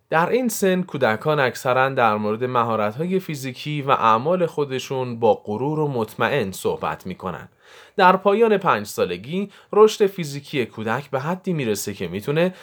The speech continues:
تقریباً تمام کارهای خودش رو انجام بده و حتی کارهایی که قبلاً به صورت ناقص یا نامناسب انجام می‌داده، الان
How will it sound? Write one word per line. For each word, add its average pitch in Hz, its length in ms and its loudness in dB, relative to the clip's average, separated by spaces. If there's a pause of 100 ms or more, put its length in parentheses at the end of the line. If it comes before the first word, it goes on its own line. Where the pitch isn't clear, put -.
(120)
تقریباً 196 560 4
تمام 180 420 0
کارهای 123 500 2
خودش 107 380 -6
رو 135 60 0
انجام 120 440 0
بده 92 200 -2
و 92 60 -2
حتی 104 360 0 (240)
کارهایی 190 440 6
که - 120 -6
قبلاً 131 540 0
به 120 60 -6
صورت 110 360 -2
ناقص 113 640 -2
یا 143 180 4
نامناسب 143 680 0
انجام 98 380 0
می‌داده، 78 380 -10 (340)
الان 110 540 0